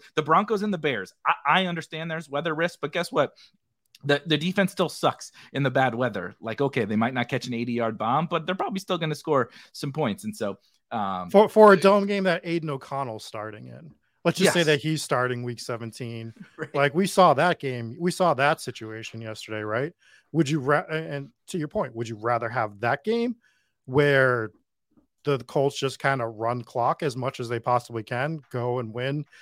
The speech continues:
Speaker 2: fourteen seventeen, twenty to nothing, twenty to three, twenty to ten? Or would you rather have the upside of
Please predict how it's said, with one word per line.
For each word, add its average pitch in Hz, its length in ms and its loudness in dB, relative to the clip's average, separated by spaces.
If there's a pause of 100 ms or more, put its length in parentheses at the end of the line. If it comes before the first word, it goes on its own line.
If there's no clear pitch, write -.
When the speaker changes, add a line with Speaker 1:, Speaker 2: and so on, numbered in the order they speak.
(200)
Speaker 2:
fourteen 151 600 -2
seventeen, 143 640 -4
twenty 135 380 -4
to 123 100 -6
nothing, 143 460 -2
twenty 131 320 -6
to 113 80 -6
three, 143 380 -6
twenty 127 300 -6
to 107 80 -16
ten? 143 380 -6 (420)
Or 151 220 2
would 147 160 0
you 143 80 -2
rather 143 300 4
have 120 320 0
the 123 160 -4
upside 117 560 -2
of 107 420 -4